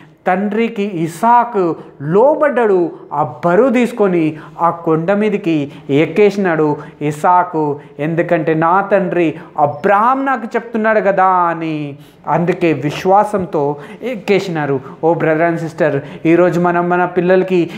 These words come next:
ఎన్నో పనులు చెప్తాం, ఎన్నో పని అప్పగిస్తాం, ఈ నమ్మకంగా చేస్తారా లేదా అని. కానీ మనకి నమ్మకం కూడా ఉండదు ఒక్కొక్కసారి. ఒక్కొక్కసారి పిల్లలకి మనం ఏమైనా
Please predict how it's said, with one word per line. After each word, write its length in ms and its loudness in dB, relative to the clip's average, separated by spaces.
ఎన్నో 380 2
పనులు 400 0
చెప్తాం, 500 -4
ఎన్నో 380 4
పని 300 0
అప్పగిస్తాం, 680 -2
ఈ 80 2
నమ్మకంగా 640 2
చేస్తారా 460 2
లేదా 360 2
అని. 360 0
కానీ 200 2
మనకి 480 -4
నమ్మకం 640 0
కూడా 200 4
ఉండదు 400 2
ఒక్కొక్కసారి. 680 0
ఒక్కొక్కసారి 480 2
పిల్లలకి 540 -2
మనం 280 -2
ఏమైనా 280 0